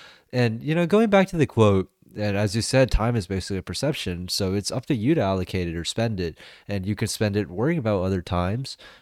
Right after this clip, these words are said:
um, the past and the, the future, but, um, you could also spend it on concentrating your entire, uh, attention on an instant, which may even, uh, produce a better result.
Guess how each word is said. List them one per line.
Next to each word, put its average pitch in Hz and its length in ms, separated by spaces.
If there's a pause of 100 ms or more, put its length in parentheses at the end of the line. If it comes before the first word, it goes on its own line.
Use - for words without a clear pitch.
(140)
um, 95 420
the 92 100
past 98 320
and 95 100
the, 85 260 (240)
the 90 200
future, 127 580
but, 104 420 (380)
um, 104 220
you 110 100
could 120 160
also 175 300
spend 113 320
it 107 100
on 104 200
concentrating 107 520
your 101 120
entire, 95 480 (440)
uh, 87 280
attention 113 480
on 101 100
an 95 100
instant, 104 460
which 95 340
may 98 180
even, 95 360
uh, 87 120
produce 95 360
a 95 60
better 104 200
result. 80 540